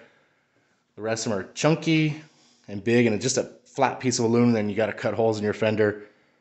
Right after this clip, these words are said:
And that's about it. Like, again, this is way nicer and not terribly expensive, but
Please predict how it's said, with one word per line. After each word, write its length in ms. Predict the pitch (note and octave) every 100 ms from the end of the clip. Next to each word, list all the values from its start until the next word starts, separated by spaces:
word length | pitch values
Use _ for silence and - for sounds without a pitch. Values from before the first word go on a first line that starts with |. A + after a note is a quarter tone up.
| _ _ _ _ _ _ _ -
And 580 | G2 G2 G2 G2 G2 F2+ - _ _ _ _ _ _ _ _ -
that's 200 | A#2+ F#3
about 240 | F3+ E3+
it. 60 | D3
Like, 140 | A2
again, 220 | G#2+ A2
this 200 | A2 D3
is 240 | F#3 C3 - - _ _ _ _ _ _ _ _ _ _ _
way 560 | C#3 E3 E3 D#3+ D#3 D3
nicer 460 | B2 A#2 A#2+ A2 G2+ - _ _ _ _ _ _ _ _
and 180 | G2+ G#2+
not 220 | A#2 F2+ - _ -
terribly 340 | A#2+ A2+ G#2
expensive, 480 | G2 G#2+ G2 G#2 F2
but 220 | F#2+ -